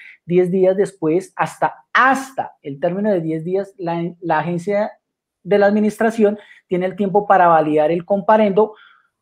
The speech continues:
Una vez validado el comparendo, me van a dar tres días de notificación por el medio más expedito. Hay que tener en cuenta algo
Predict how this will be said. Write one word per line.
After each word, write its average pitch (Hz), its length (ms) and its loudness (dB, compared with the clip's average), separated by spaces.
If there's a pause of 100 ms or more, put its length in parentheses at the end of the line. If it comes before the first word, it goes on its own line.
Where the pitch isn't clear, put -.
(200)
Una 233 240 4
vez 254 160 4
validado 220 340 6
el 220 80 4
comparendo, 202 500 2
me 220 160 2
van 185 160 0
a 196 60 0
dar 202 320 -2
tres 202 300 0
días 220 500 2
de 185 220 0
notificación 214 880 -2
por 208 120 2
el 165 100 -2
medio 165 280 0
más 185 220 -6
expedito. 233 720 0 (160)
Hay 175 100 -2
que 208 140 0
tener 165 260 -2
en 175 100 -6
cuenta 185 460 2
algo 190 420 -2